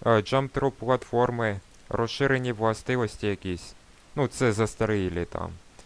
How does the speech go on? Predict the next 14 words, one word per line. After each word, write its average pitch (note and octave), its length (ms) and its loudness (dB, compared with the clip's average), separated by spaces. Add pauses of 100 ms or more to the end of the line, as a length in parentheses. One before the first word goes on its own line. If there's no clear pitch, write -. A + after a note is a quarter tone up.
(120)
ми A2 140 2
їх G2 240 0
розглядати G#2 680 0
не G2 140 -4
будемо. E2+ 520 -10 (460)
Ходьба A2 520 6
є, F2+ 360 0 (720)
уступ. G2 400 -6 (520)
Ну, D3 140 0
дивіться, B2 640 4 (800)
сходи D3 640 6
і C3 360 4
уступ C#3+ 560 0 (160)
ми C3+ 360 6